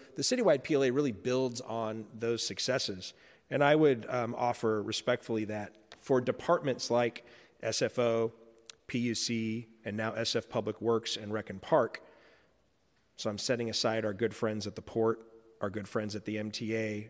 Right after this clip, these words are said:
our good friends at mo C D, and the D A's office, who also have active projects that were looked at during this look-back period. Um, our numbers, where there's a P L A present, where there's a facilitated relationship,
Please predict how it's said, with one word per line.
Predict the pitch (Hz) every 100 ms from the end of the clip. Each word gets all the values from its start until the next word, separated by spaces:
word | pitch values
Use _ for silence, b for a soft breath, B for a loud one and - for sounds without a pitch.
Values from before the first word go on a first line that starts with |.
| -
our | 101
good | 113 101
friends | 117 107 107 104
at | 98
mo | 110
C | 107 - 104
D, | 107 107 104
and | 101
the |
D | 95 110
A's | 131 127
office, | 104 104 104
who | -
also | 110 120 120
have | 110 101 95 - b b
active | 107 - 98
projects | - 104 104 104 -
that | 98
were | 101 101 - b 117
looked | 127 131 123
at | 107 107
during | 107 110 110
this | 107 -
look-back | 120 - 104 98
period. | - 104 101 101 B B B
Um, | - 107 104 104 - _ _ -
our | 135 156
numbers, | 123 120 98 87 - - _ -
where | 110 117
there's | 120 110
a |
P | - 123
L | 117
A | 110
present, | - 113 98 82 -
where | 104 113
there's | 110 110 101
a | 98
facilitated | 120 - 123 120 - 117 117 110 107
relationship, | 101 104 107 - 101 - 104 -